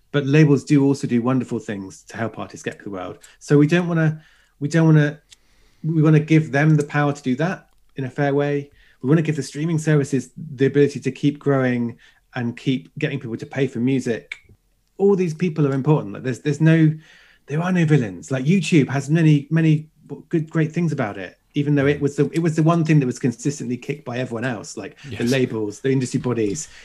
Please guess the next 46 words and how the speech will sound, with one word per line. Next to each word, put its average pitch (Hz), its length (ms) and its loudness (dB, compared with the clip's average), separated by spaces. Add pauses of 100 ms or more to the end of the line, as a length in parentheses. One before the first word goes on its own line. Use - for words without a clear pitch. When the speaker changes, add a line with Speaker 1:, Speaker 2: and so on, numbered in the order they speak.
Speaker 1:
even 143 180 4
the, 139 180 4
even 151 200 2
Apple 156 320 4
yesterday, 110 500 -2
which 107 120 -10
is - 100 -20
quite - 240 -10
fun. 92 260 -12 (480)
Um, 127 380 0 (300)
but 156 240 -2
you, 170 100 0 (100)
like, 170 180 -2
so 185 100 -2
there's, 175 260 0
I - 540 -14
really 202 300 4
do, 160 420 2 (840)
I, 170 120 -6
I 156 140 -6
really 180 220 0
do 160 260 -2
hope 151 280 0 (300)
the 139 80 -6
report 131 280 -6
that - 80 -14
comes 131 160 -4
out 120 180 -4
isn't 143 200 -2
about 120 460 -6 (480)
villains 117 600 -2
and 110 180 -8
heroes. 113 840 -8
Speaker 2:
Mm. 85 40 -20 (400)
Speaker 1:
How 143 100 -2
do 143 80 6
we 147 40 8
build 135 220 2
something 120 240 -8
brilliant 113 420 -4 (120)
rather 120 360 -6
than 104 80 -6
how 107 160 -10
do 110 60 -6
we 107 100 -6
punish - 460 -14